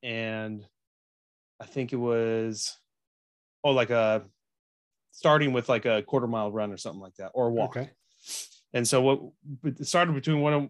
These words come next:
Speaker 1: myself and one of my clients. And basically my vice is more of, you know, being a little social, having some drinks.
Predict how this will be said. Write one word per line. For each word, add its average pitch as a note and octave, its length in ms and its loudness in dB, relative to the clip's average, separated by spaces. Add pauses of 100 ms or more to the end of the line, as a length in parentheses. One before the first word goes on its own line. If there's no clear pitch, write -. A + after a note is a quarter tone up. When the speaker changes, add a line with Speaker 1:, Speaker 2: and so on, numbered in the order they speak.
(120)
Speaker 1:
myself D3 420 -2
and C3+ 100 -2
one C3+ 100 0
of B2+ 60 -2
my A#2 100 -2
clients. C#3+ 500 0
And A2+ 60 -10
basically B2+ 460 -2
my C#3+ 200 0
vice C#3+ 360 4
is A#2 120 -6
more A#2+ 260 -2
of, A2 120 -6
you A2 80 -6
know, G#2 140 -8
being A2 220 -6
a A2 40 -8
little A2 140 -6
social, C#3+ 540 -2
having A#2 260 -2
some G#2 180 -10
drinks. B2+ 800 -6